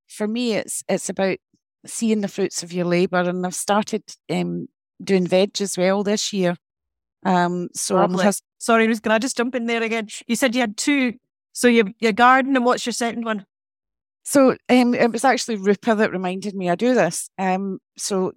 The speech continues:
Speaker 1: when you talked about your friend who loves clothes and that type of thing, um, I've been a bit of a collector of clothes.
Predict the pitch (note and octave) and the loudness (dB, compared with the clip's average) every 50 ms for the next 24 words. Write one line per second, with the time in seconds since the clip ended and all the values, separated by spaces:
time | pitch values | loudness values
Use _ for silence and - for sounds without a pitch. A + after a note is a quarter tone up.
0 | - - - G#3+ G3+ G#3 G#3 G3+ - - A3+ G#3 - - F3+ G#3 G3+ F#3 - - | -12 -14 -10 -6 -4 -2 0 0 0 0 0 -2 -2 -2 -2 0 0 0 0 -4
1 | F3+ - - - F#3+ F3+ F#3 G3 G3 F3 - - G3 F#3 F3 F3 F3 F3+ F#3+ F3+ | -6 -4 -2 0 2 2 2 0 -2 -6 -4 -4 -2 -2 -2 0 0 0 0 0
2 | - - - - - F#3+ F3+ F#3 F#3+ F#3+ F#3 F3+ F3 - - D#3 D3+ E3+ F3 E3 | -2 -8 -10 -8 -6 -6 -4 -4 -4 -4 -6 -6 -8 -8 -8 -6 -4 -2 -2 -2
3 | - - - F#3 E3 - F#3 - - F3+ E3+ E3+ E3+ E3 _ _ _ _ _ _ | -2 -2 -4 -4 -4 -6 -10 -8 -4 -4 -2 -2 -4 -8 _ _ _ _ _ _
4 | _ _ _ - F3 F3 E3+ - - G3+ G#3 - A3+ G#3+ G3 F#3 - E3 D3+ - | _ _ _ 0 2 2 2 2 0 -2 -2 0 -2 -4 -4 -2 -2 -2 -2 -2
5 | - D#3+ - - - F3+ D#3 D#3 D#3 - - - F#3+ E3 F3 - - - - G3 | -4 -6 -8 -6 -2 0 0 0 -2 -4 -6 -6 -6 -4 -6 -8 -10 -8 -6 -4
6 | F3 E3 E3 E3 - - - | -2 -2 -2 -4 -6 -8 -8